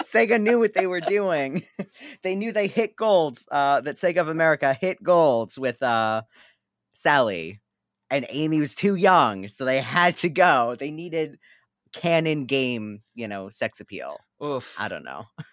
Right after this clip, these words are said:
Speaker 1: <laughs>
Speaker 2: I mean, I guess. Oh, man. And all the artwork for her in this game is very sensual. Um, like, she's
Speaker 1: Mm-hmm.
Speaker 2: pretty tame in the game itself. Like, she's vaguely flirtatious with Knuckles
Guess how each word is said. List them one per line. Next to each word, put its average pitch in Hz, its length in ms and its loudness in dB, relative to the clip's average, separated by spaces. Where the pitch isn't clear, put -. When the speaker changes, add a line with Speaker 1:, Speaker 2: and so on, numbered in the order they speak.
Speaker 1:
<laughs> - 420 -14
Speaker 2:
I 131 120 -8
mean, 135 180 -14
I 143 120 -2
guess. 131 760 -8
Oh, 123 200 -6
man. 120 320 -8
And 147 240 -8
all 247 220 2
the 285 180 -6
artwork 135 640 -4
for 135 200 -10
her 127 200 -6
in 123 100 -10
this 117 160 -14
game 120 500 -8
is 123 300 -10
very 113 640 -8
sensual. 104 800 -12
Um, 113 380 -8
like, 151 280 -12
she's - 220 -12
Speaker 1:
Mm-hmm. - 80 -18
Speaker 2:
pretty 339 420 -2
tame 135 640 -8
in 156 160 -10
the 147 80 -10
game 135 260 -8
itself. 131 460 -4
Like, 127 140 -8
she's 120 160 -16
vaguely 117 400 -10
flirtatious 110 600 -12
with 101 140 -20
Knuckles 104 500 -14